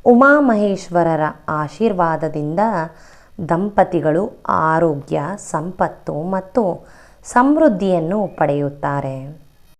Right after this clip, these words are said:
ಉಮಾಮಹೇಶ್ವರಿ ಮಂತ್ರವನ್ನು ಪಠಣೆ ಮಾಡೋದ್ರಿಂದ ದಂಪತಿಗಳು ಸಂತೋಷದ ವೈವಾಹಿಕ ಜೀವನದ ಹಾದಿಯಲ್ಲಿ ಬರುವ ಯಾವುದೇ ರೀತಿಯ ಅಪಶ್ರುತಿಯನ್ನು ತೊಡೆದುಹಾಕಲು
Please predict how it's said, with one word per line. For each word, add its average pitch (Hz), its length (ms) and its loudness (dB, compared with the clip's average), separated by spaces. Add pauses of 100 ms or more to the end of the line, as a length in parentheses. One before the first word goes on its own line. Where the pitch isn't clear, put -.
(140)
ಉಮಾಮಹೇಶ್ವರಿ 190 1200 2
ಮಂತ್ರವನ್ನು 160 1080 -4
ಪಠಣೆ 190 420 -2
ಮಾಡೋದ್ರಿಂದ 151 720 -4 (840)
ದಂಪತಿಗಳು 185 840 0
ಸಂತೋಷದ 240 880 2
ವೈವಾಹಿಕ 180 840 0 (580)
ಜೀವನದ 202 640 2
ಹಾದಿಯಲ್ಲಿ 175 840 2
ಬರುವ 151 340 2 (640)
ಯಾವುದೇ 233 720 4
ರೀತಿಯ 180 460 2 (100)
ಅಪಶ್ರುತಿಯನ್ನು 170 960 0
ತೊಡೆದುಹಾಕಲು 175 1300 -2